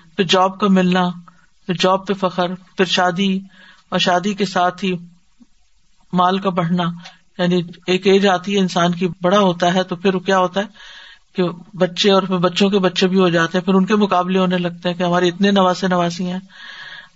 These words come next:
اور اتنا مال ہے اور ہم فلاں سے بہتر ہیں اور ہمیں اس سے آگے بڑھنا ہے۔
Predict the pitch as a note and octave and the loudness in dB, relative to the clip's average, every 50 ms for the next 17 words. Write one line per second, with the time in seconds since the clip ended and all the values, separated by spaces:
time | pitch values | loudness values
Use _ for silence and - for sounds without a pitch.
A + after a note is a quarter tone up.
0 | - - F3 F3 F3 E3+ E3+ E3+ E3 E3 D#3+ D#3+ - - - F#3 F#3+ F#3+ - G3 | -4 0 0 0 0 0 0 0 0 0 0 -2 -2 -4 -4 -4 -4 -2 0 0
1 | G3+ G3 G3 F#3+ F#3 F#3 F#3+ F#3+ F3+ F3+ F3+ F#3 - - - - - _ _ _ | 2 4 4 4 2 2 0 -2 -2 -4 -6 -6 -10 -18 -20 -20 -20 _ _ _
2 | - - F3 F3 F3 F3 E3+ - - - - - _ _ _ _ _ _ _ _ | -8 -4 0 0 0 0 -2 -6 -14 -20 -20 -20 _ _ _ _ _ _ _ _
3 | - - D#3+ D3+ F3+ F3 F3+ F#3 F#3 F3 F3 F#3+ F3 E3+ F3+ F#3+ F#3+ - F#3+ E3+ | -10 -8 -6 -2 0 0 0 0 0 -2 0 0 2 2 2 0 0 -2 -2 -2
4 | F3+ F3 E3+ F3+ F#3+ F3+ E3+ F#3 F3+ F3 E3+ F3 E3+ F#3 F3+ F#3 G3 G3 F#3 F#3 | -2 -2 -2 -2 -2 -2 -2 -4 -4 -4 -4 -2 -2 0 0 2 2 2 2 0
5 | - - F#3+ E3 E3+ E3+ F#3 F3+ E3+ F3+ E3+ E3+ F3+ F3+ F#3 F3+ - - - - | -2 -2 0 0 0 0 0 0 0 0 0 0 -2 -2 -4 -10 -14 -18 -18 -18
6 | - - - | -18 -18 -20